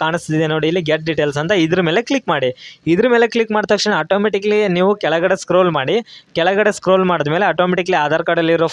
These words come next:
ಫೋಟೋ, ನೇಮು, date of birth, ತಂದೆ ಹೆಸರು ಎಲ್ಲ ಬಂದಿರುತ್ತೆ. ಅಕಸ್ಮಾತ್ ಏನಾದ್ರು ತಂದೆ ಹೆಸರು ಬಂದಿಲ್ಲ ಅಂದ್ರೆ ನೀವೇ ಮ್ಯಾನ್ಯುವಲ್ ಆಗಿ ಕೈಯಿಂದ ಟೈಪ್ ಮಾಡ್ಕೊಳ್ಳಿ, ಓಕೆನಾ? ಎಷ್ಟು ಜನ son of ಎಲ್ಲ ಇರಲ್ಲ, ನೀವು ಟೈಪ್ ಮಾಡ್ಕೊಳ್ಬೇಕಾಗಿರುತ್ತೆ, so ಟೈಪ್ ಮಾಡ್ಕೊಳ್ಳಿ, no problem. ಬಂತಂದ್ರೆ ಬಿಡಿ, ಇಲ್ಲಾಂದ್ರೆ ಕೈಯಿಂದ ಟೈಪ್ ಮಾಡ್ಕೊಳ್ಳಿ.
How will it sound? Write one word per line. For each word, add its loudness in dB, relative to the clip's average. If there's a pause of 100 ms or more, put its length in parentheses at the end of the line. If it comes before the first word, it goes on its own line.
ಫೋಟೋ, 2 (180)
ನೇಮು, -2 (100)
date -2
of -6
birth, -2 (160)
ತಂದೆ 0
ಹೆಸರು 0 (460)
ಎಲ್ಲ 0 (100)
ಬಂದಿರುತ್ತೆ. 0
ಅಕಸ್ಮಾತ್ -2
ಏನಾದ್ರು 0
ತಂದೆ 2
ಹೆಸರು 0
ಬಂದಿಲ್ಲ 0
ಅಂದ್ರೆ 0
ನೀವೇ 4 (140)
ಮ್ಯಾನ್ಯುವಲ್ 4
ಆಗಿ -6
ಕೈಯಿಂದ 2 (100)
ಟೈಪ್ 2
ಮಾಡ್ಕೊಳ್ಳಿ, 2
ಓಕೆನಾ? 0 (440)
ಎಷ್ಟು -2
ಜನ 2 (100)
son 0
of 0
ಎಲ್ಲ 2
ಇರಲ್ಲ, 2 (100)
ನೀವು 2
ಟೈಪ್ 2
ಮಾಡ್ಕೊಳ್ಬೇಕಾಗಿರುತ್ತೆ, 0
so 2
ಟೈಪ್ 2
ಮಾಡ್ಕೊಳ್ಳಿ, 0 (420)
no 2 (120)
problem. 2 (140)
ಬಂತಂದ್ರೆ 2
ಬಿಡಿ, 2
ಇಲ್ಲಾಂದ್ರೆ 0
ಕೈಯಿಂದ 2
ಟೈಪ್ 0
ಮಾಡ್ಕೊಳ್ಳಿ. 0